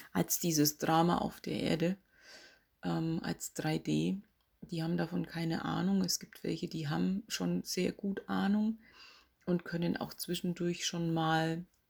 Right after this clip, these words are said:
hm, in diesem reinen, klaren Bewusstsein verweilen und sich da auch bewegen, fallen aber dann ganz schnell wieder in, in, also setzen sich ganz schnell wieder diese drei D Brille auf, weil man's so gewohnt ist.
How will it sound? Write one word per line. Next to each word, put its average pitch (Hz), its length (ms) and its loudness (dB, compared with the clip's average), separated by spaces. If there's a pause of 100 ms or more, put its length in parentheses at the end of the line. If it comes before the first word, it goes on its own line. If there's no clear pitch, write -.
hm, 160 520 0 (600)
in 170 280 2
diesem 156 800 -2 (720)
reinen, 175 580 6
klaren 170 440 0
Bewusstsein 165 1000 0 (440)
verweilen 160 960 2
und 170 180 -4
sich - 160 -6
da - 120 -4
auch - 140 -16
bewegen, 175 640 0
fallen 175 320 0
aber - 200 -2
dann - 180 -4
ganz - 280 -2
schnell 170 300 0
wieder 165 320 0 (720)
in, 160 420 4 (600)
in, 165 260 -2 (180)
also 160 180 6
setzen 190 360 8
sich 170 200 -2
ganz 208 220 10
schnell 190 200 8
wieder 175 160 4
diese 170 280 0
drei 139 220 -2
D 151 200 0
Brille 190 420 -2
auf, 214 260 -2
weil 156 100 -2
man's 156 260 -4
so 165 100 -8
gewohnt 160 540 -6
ist. - 360 0